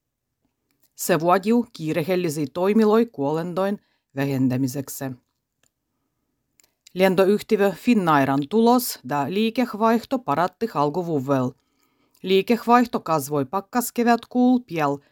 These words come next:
kahteltoista prosental mulloses da oli läs seitsemänsataa kahdeksankymmentä miljoonaa euroa. Finnairan mukaan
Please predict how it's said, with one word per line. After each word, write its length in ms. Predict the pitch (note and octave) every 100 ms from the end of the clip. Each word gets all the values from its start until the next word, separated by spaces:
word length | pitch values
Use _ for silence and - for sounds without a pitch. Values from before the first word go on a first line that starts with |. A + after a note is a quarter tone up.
| _ _
kahteltoista 720 | F#3 F3 A#3 A3+ A#3+ A3 -
prosental 760 | A#3 F3 C#3 D3+ D3 C3 C3 C#3
mulloses 680 | F#3 G3 G#3 G#3 A#3+ G#3
da 100 | D#3
oli 260 | D#3 D3+ D3+
läs 320 | C#3+ C3 - _ _ _ _ _ _
seitsemänsataa 1000 | - F#3 F3+ - A3 A#3 - A#3 A#3+ A#3+ A#3+ -
kahdeksankymmentä 1000 | D3+ C#3 - C#3 C3 G#3 A3 A#3 A3 A3+
miljoonaa 460 | D#3+ D3 D#3+ F3
euroa. 460 | F#3 C#3+ C3+ C#3+ C3 B2 _ _ _ _ _ _ _ _ _ _
Finnairan 540 | F#3+ F3+ E3 D#3 D3+
mukaan 360 | F#3 G3+ B3